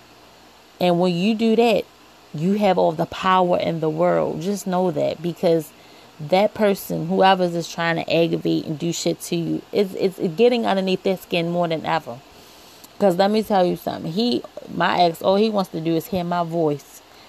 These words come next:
I won't give him the satisfaction to even hear this sexy voice at all. <laughs> And that's for real.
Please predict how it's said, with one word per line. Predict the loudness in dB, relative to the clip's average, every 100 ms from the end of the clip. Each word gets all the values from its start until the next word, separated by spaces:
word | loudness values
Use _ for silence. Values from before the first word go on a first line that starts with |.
| -8
I | 0 2
won't | 2 0 0
give | 0 0
him | -2 0
the | -2 -4
satisfaction | 0 0 2 0 -4 -2 -2 -2 -8 -8
to | -8
even | -6 -6 -8
hear | -6 0 2 2 -2 -8 -20 -16
this | -6 0 0 0
sexy | -4 -4 -8
voice | -8 -6 -6 -8 -18 -6
at | -4 -2
all. | -4 -4 -6 -10
<laughs> | -14 -12 -12 -16 -20 -20 -18 -16 -10
And | -2
that's | -2 -2
for | -6 -8
real. | -4 -4 -4 -8